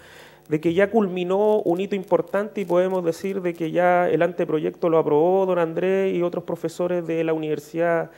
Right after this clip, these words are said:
Internacional. Y ahora tenemos que pasar a una etapa de implementación.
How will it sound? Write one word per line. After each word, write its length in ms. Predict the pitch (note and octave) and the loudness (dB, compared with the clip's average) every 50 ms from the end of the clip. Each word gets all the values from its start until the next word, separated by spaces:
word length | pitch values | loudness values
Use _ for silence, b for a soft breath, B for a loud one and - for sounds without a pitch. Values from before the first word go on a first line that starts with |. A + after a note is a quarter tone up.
| B B B | B B B
Internacional. 800 | - D3+ C#3+ - D#3 D3 D3+ D3 C#3+ - E3 D#3 D3+ A2+ - B B B B B B B B B B B B B B | -10 -8 -2 0 0 0 0 -4 -4 -2 0 2 2 2 0 B B B B B B B B B B B B B B
Y 100 | - C#3+ | 2 6
ahora 240 | D3 E3 F#3+ G#3 A3 | 6 8 8 6 4
tenemos 300 | G3+ G3+ G3 G3 G3+ F#3+ | 4 2 0 0 -2 -2
que 160 | - - F3+ | 0 0 2
pasar 580 | E3+ D#3 - - F#3 F#3 G3 G#3 G3+ - - - - | 2 2 -2 2 2 4 4 2 0 -6 -14 -10 -2
a 80 | - D3+ | 0 2
una 140 | D#3 D#3+ D#3+ | 2 4 2
etapa 320 | D3+ D#3 F#3 F#3 F#3 F3+ | 2 2 2 2 2 2
de 60 | F3 | 0
implementación. 800 | F3 E3+ E3+ E3+ D#3+ D#3 D#3 D3 C#3+ - C#3 - - F3+ D#3 | 0 -4 -2 -2 0 0 0 -2 -4 -6 -10 -8 -6 -8 -8